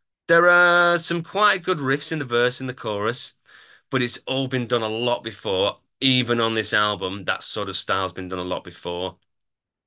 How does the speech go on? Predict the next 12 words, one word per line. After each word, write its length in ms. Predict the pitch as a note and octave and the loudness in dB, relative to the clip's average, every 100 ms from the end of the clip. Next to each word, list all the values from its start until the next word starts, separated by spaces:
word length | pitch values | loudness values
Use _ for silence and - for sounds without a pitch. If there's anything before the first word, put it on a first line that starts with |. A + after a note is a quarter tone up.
| _ _ _ | _ _ _
Um, 680 | G#2 G2+ G2+ G2+ G2+ G2+ G2+ - _ _ _ _ - | 2 4 4 2 2 -2 -6 -12 _ _ _ _ -4
it 160 | C#3 | -2
quickly 440 | - D#3 D#3 - C3 | -2 -2 -2 0 2
gets 200 | C3 - | 0 0
noodly, 500 | B2+ B2+ A2 F#2 F2 | 0 0 0 -2 -4
more 300 | A#2 B2+ B2+ | -4 -2 -4
jazzy, 420 | C3+ B2 A#2 A#2+ | -2 -2 -2 -4
jazzy, 380 | B2 A#2 A2+ A2+ | -2 -4 -4 -6
noodly, 340 | A#2 A2 A2 | -6 -6 -6
noodly 360 | A2 A2 A2 G#2+ | -4 -4 -4 -4
soloing. 600 | - G#2+ G#2 G2 F2 E2+ _ _ _ - - _ | 0 0 0 -2 -6 -10 _ _ _ -20 -20 _
Um, 640 | A#2 A#2+ A#2+ A#2+ A#2 A#2 | 0 2 4 4 2 -2